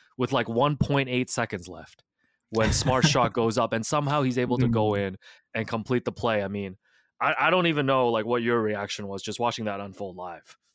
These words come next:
Speaker 2: Yeah, I, I, I was just bewildered, honestly, like, the last, like, three minutes, just because I was also thinking, like, the Celtics are gonna blow this again. Like, just like they've had, you know, in game two of this series, game five against the Hawks,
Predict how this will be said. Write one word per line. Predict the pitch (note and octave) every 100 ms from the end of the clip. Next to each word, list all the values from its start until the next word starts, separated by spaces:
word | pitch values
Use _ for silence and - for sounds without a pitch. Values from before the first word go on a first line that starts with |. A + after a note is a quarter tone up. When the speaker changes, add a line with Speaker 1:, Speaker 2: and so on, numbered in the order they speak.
| _ _
Speaker 2:
Yeah, | B2 C#3 C3 A2
I, | A2 C3+ G#2+ C3+ D#3
I, | -
I | C3
was | F3+ E3+
just | D3+ -
bewildered, | C3+ C3 C3+ C3 A#2+
honestly, | A#2 A#2+ A2 A2+
like, | A2
the | A2+
last, | A2 A2+
like, | G#2
three | - A#2+ A#2
minutes, | A#2 B2+ C3 -
just | - A#2+
because | B2+ A#2 A#2
I | C3
was | C#3+
also | F#3 C#3
thinking, | - D#3 - A#2
like, | A2 D3+ G2+ - _ _
the | -
Celtics | - A#3+ F3+ C#3+
are |
gonna | B2 G#2+
blow | A2+ A2
this | G2+ G#2
again. | G2 G2 F#2 -
Like, | C#3 C3+
just | F3+ G3+
like | F3+
they've | D3+ C3+
had, | C3 B2 A#2+ A#2
you | B2+
know, | A#2
in | A2+
game | C3+ D3 C#3
two | C#3+ C#3
of | A#2+
this | B2
series, | - A#2+ A#2 A#2 A2+
game | - B2 B2
five | B2+ A#2
against | A#2 A2+
the | A2
Hawks, | - G#2+ G#2 - -